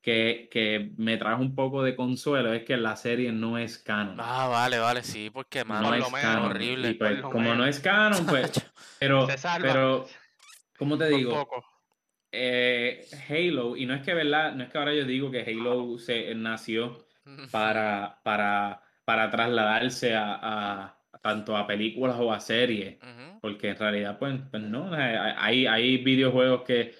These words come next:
Speaker 1: pueden hacer ese, ese cambio y le sale bien, como la mayoría de las veces, ¿verdad? Videojuegos no los han podido, eh, trasladar bien al, al medio de la televisión o de la, de las películas.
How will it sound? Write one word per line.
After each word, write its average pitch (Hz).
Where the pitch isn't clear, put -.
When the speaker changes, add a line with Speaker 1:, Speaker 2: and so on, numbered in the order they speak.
Speaker 1:
pueden 123
hacer 123
ese, 117
ese 123
cambio 117
y 110
le 107
sale 113
bien, 147
como 107
la 110
mayoría 107
de 120
las 127
veces, 147
¿verdad? 117
Videojuegos 120
no 113
los 110
han 120
podido, 120
eh, 107
trasladar 110
bien 120
al, 107
al 101
medio 107
de 113
la 113
televisión 110
o 117
de 113
la, 101
de 101
las 101
películas. -